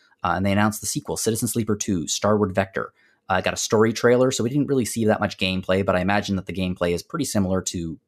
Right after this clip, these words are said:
Citizen Sleeper One. Um, and yeah, I,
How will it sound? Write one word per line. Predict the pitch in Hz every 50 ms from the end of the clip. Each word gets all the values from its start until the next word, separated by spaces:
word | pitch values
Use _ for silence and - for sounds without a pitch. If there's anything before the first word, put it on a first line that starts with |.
| _ -
Citizen | - 98 90 87 -
Sleeper | - - 95 87 - 85 82
One. | 80 85 85 - 85 87 - _ _ _ _ _ _ _ _ _ -
Um, | 95 90 87 90 90 82 - _ _ _ _ _ _ _ _ _ _ -
and | 110 110 110 113 113 113 104 - - _ _ -
yeah, | 107 98 104 123 135 117 87 80 76 - - -
I, | - 95 95 98 95 95 95 92 - -